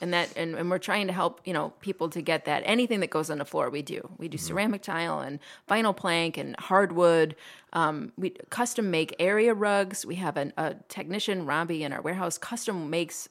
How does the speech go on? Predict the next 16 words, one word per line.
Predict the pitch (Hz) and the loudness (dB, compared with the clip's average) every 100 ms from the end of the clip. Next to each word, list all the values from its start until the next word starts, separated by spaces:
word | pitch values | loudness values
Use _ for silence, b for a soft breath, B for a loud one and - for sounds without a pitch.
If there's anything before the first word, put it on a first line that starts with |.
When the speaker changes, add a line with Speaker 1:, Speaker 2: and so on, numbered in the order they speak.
| - | -6
Speaker 1:
any | 185 220 | -2 0
shape | 196 - 175 185 | -2 0 0 0
you | 147 | -2
Speaker 2:
Oh. | 139 | -2
Speaker 1:
want, | 165 175 170 | 2 4 2
and | 147 | 0
he'll | 175 160 | -4 -6
do | 156 | -4
binding | - 151 175 175 | 0 0 0 0
on | 170 165 | -2 -2
the | - | -2
edge | 151 160 151 143 | 0 0 -4 -8
if | - | -8
you | 151 | -4
want | 156 143 | -4 -4
custom. | - 196 - 185 180 | -8 -6 -4 -4 -6